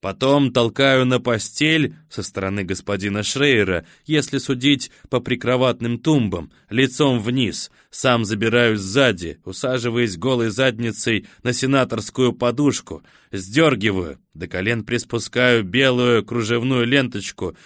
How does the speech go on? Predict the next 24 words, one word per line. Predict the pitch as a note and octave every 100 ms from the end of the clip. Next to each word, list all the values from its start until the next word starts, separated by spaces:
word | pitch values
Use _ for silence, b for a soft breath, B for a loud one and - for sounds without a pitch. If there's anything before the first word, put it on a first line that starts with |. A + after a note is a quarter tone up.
| b b
в |
которой | B2+ B2+ D3+ C#3+ -
Эллен | C#3+ C#3 C3
прячет | B2+ D3 C3+ B2+
свою | - B2 B2+
голую | G#2+ C#3 C#3 C3
маленькую | B2+ C3+ B2+ B2 B2 B2+
промежность. | - C3 C#3+ C3 F#2+ F#2+ F2 - - b b b
Шлёпаю | - C3 D#3+ D#3 - B2+ B2+
её | A#2 C#3+ C3
по | B2+
распустившимся | B2 - B2+ - C#3 C#3 - B2 - A#2+
губам, | A2+ A#2 C#3+ D3+ A#2 - B B B
макаю | A#2+ C3+ D3 C#3+ B2+ A2+
в |
неё | A#2+ B2+ B2
пальцы, | - D3+ D3 B2 - B2+ G2+ B B
хватаю | - B2+ B2+ D3 B2+
под | G2 B2+ G#2
живот | G2 C3 C#3+ D3 - - b b
и | D3 B2
поднимаю | - C#3 A#2 C3+ C3 B2+ A2
к | -
себе, | - A#2+ G#2+ F2+